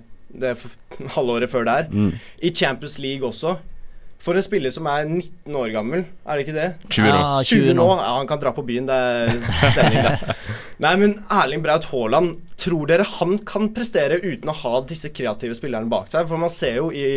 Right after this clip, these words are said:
Speaker 1: Dortmund at han har trengt disse kreative spillerne som klarer å spille han gjennom på løp for at han skal få det til. Hvis ikke har han blitt litt stillestående opp på toppen.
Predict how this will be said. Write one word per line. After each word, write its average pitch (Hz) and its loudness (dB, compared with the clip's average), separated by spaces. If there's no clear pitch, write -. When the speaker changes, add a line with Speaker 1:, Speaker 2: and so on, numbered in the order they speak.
Speaker 1:
Dortmund 127 0
at - 0
han 143 0
har 139 -4
trengt 160 -4
disse 131 -2
kreative 123 -4
spillerne 113 -6
som 131 -8
klarer 117 -2
å 117 -8
spille 117 -6
han 113 -2
gjennom 104 -4
på 127 -4
løp 135 0
for 131 2
at 123 4
han 117 -4
skal - -8
få 113 -4
det 107 -8
til. 151 -2
Hvis 156 -4
ikke 131 -6
har 117 -2
han 143 -4
blitt 135 -8
litt 135 -6
stillestående 107 -6
opp - -14
på 135 -6
toppen. 247 -4